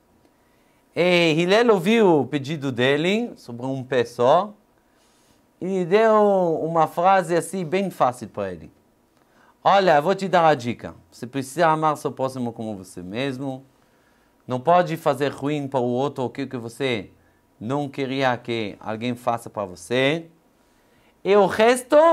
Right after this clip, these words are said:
vai estudar." Assim que falou para ele, Hillel. Muito estranho essa conversão, é, é, é fácil demais.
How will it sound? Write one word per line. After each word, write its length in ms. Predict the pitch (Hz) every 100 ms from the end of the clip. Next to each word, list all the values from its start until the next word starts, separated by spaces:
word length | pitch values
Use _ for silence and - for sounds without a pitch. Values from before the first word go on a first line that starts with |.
| -
vai 260 | 147 202 247
estudar." 720 | 247 - 226 175 151 107 - _ _ _ - - _ _ _ _ _ _ _ _ _ _ _ _
Assim 380 | 131 151 - 202
que 100 | 196
falou 240 | 170 175
para 220 | 151 151
ele, 120 | 143 123
Hillel. 360 | 117 101 87 82 _ _ _ _ _ _ _ _ _ _ _ _ _ _
Muito 240 | 165 185 139
estranho 580 | - 127 147 156 113 104
essa 220 | 113 117
conversão, 500 | 110 107 104 131 120
é, 200 | 110 101
é, 180 | 123 113 - _ _ _ _ _ _ -
é 80 |
fácil 400 | 123 151 147 147
demais. 800 | 123 131 131 175 147 101 - -